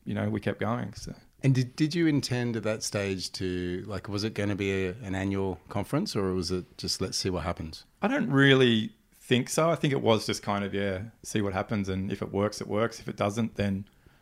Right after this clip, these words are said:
Speaker 1: I don't know. Uh, who knows? We probably wouldn't be sitting here right now. I, I don't know. Like, you know what I mean? Like, <laughs> who can tell? Yeah.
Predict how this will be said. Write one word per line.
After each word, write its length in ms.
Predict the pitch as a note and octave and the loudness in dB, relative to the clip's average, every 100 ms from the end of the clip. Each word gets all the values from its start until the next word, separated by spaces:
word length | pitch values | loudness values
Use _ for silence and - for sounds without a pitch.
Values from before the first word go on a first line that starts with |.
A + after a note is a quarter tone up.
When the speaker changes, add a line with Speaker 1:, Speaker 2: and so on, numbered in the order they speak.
| _ _ _ - - - | _ _ _ -20 -20 -14
Speaker 1:
I 80 | F#2+ | -12
don't 140 | E2 | -8
know. 160 | G#2+ G#2 - - B2+ | -8 -10 -14 -12 -6
Uh, 200 | G2 G2 | -6 -4
who 120 | G2 | -2
knows? 360 | G2 A#2 G2+ - | -2 -4 -6 -10
We 100 | - | -4
probably 220 | G2+ G2 | 0 0
wouldn't 120 | G2 | 0
be 80 | G2 | -2
sitting 240 | G#2 G2+ | -4 -2
here 140 | G2 G2+ | 0 0
right 180 | G#2 G2+ | 0 0
now. 140 | B2 | 0
I, 280 | G2 G2+ A2 | 2 6 6
I 20 | |
don't 160 | A2 B2 | 6 8
know. 240 | D#3+ A#2 | 8 8
Like, 100 | B2+ | 8
you 60 | C#3 | 8
know 80 | D3 | 8
what 80 | B2+ | 10
I 40 | |
mean? 160 | A#2+ C#3 | 8 10
Like, 160 | A#2 E3 - - _ | 8 4 -12 -20 _
<laughs> 420 | _ - - - G#2+ | _ -14 -14 -6 0
who 100 | A2+ | 2
can 140 | G2+ | 4
tell? 400 | G#2 A2 G#2+ G#2 - | 4 4 0 -8 -8
Yeah. 300 | - G#2+ G2+ | -2 0 0